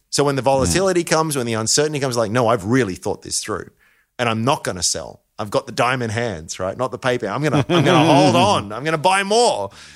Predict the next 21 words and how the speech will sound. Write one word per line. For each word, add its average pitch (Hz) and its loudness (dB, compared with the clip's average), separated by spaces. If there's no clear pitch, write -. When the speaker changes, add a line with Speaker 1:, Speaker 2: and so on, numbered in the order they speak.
Speaker 1:
which 147 0
you're 185 2
not 226 2
gonna 208 2
do 160 0
if 123 -8
you 135 -4
don't 127 -2
have 123 -6
the 110 -4
conviction. 107 -10
So 127 -4
it 143 0
is, 165 -2
it 170 -6
is 110 -2
Speaker 2:
Correct. - -10
Speaker 1:
super - -4
potent, 101 -4
super - -8
powerful. - -14